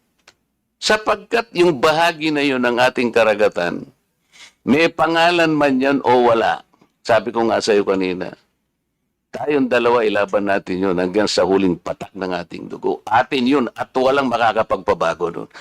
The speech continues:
Ang problema, nagkakagulo tayo because of that misconception. Walang ibang, walang masamang tinapay doon, Mister Chair. I want to explain that. Ngayon, ako nagpapasalamat ako sa'yo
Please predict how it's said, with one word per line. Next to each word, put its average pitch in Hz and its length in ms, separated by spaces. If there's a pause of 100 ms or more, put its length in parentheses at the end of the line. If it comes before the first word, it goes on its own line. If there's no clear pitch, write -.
(120)
Ang 147 240
problema, 147 720 (480)
nagkakagulo 131 800
tayo 113 320
because 101 320
of 101 240
that 104 160
misconception. - 960 (880)
Walang 269 320
ibang, 262 240
walang 403 320
masamang 220 400
tinapay - 400
doon, - 320
Mister 151 320
Chair. - 320
I 143 80
want 175 240
to 160 80
explain 131 480
that. 127 160 (960)
Ngayon, 170 320
ako 147 120 (120)
nagpapasalamat 156 800
ako 151 160
sa'yo 101 320